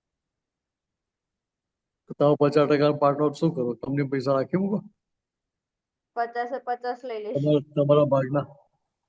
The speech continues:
Speaker 1: પચાસ તો લઈ લે, ઉપરથી પાર્ટનર ને કહે છે, "આખર જે ભીડ છે, થોડા પૈસા વધારે લેવા દે છે," કે. કહીએ કે ના કહીએ?
Speaker 2: બરોબર.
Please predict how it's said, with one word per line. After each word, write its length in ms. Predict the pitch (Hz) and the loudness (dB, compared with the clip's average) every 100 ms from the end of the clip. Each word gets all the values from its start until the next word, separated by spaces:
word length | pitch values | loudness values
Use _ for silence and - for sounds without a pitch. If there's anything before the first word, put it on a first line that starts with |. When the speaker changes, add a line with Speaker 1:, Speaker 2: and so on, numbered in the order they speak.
| _ _ _ _ _ _ _ _ _ _ _ _ _ _ _ _ _ _ _ _ _ _ - | _ _ _ _ _ _ _ _ _ _ _ _ _ _ _ _ _ _ _ _ _ _ 0
Speaker 1:
પચાસ 320 | 147 147 175 | 2 6 6
તો 80 | 175 | 6
લઈ 180 | 170 180 | 8 8
લે, 100 | 185 | 8
ઉપરથી 380 | 170 170 165 170 | 6 4 4 4
પાર્ટનર 400 | 170 156 165 170 | 4 2 2 2
ને 100 | 165 | 2
કહે 180 | 175 | 2
છે, 100 | 160 | 2
"આખર 380 | 165 156 151 160 | 2 2 0 -2
જે 260 | 160 165 165 | 0 0 2
ભીડ 180 | 151 160 | 0 0
છે, 140 | 160 | -2
થોડા 200 | 160 160 | 0 -2
પૈસા 320 | 156 143 151 | -2 -4 -2
વધારે 300 | 156 143 160 | -2 0 -2
લેવા 180 | 160 170 | 0 -2
દે 180 | 160 127 | -2 -4
છે," 140 | 117 | -6
કે. 120 | 113 110 - _ _ _ _ _ _ _ _ _ _ _ _ _ _ _ _ _ _ _ _ _ _ _ _ _ _ _ _ _ _ _ _ _ _ _ _ _ _ | -10 -16 -18 _ _ _ _ _ _ _ _ _ _ _ _ _ _ _ _ _ _ _ _ _ _ _ _ _ _ _ _ _ _ _ _ _ _ _ _ _ _
કહીએ 220 | 151 165 | 2 4
કે 80 | 180 | 4
ના 160 | 170 147 | 2 0
કહીએ? 160 | - | -2
Speaker 2:
બરોબર. 240 | 113 - | -6 -6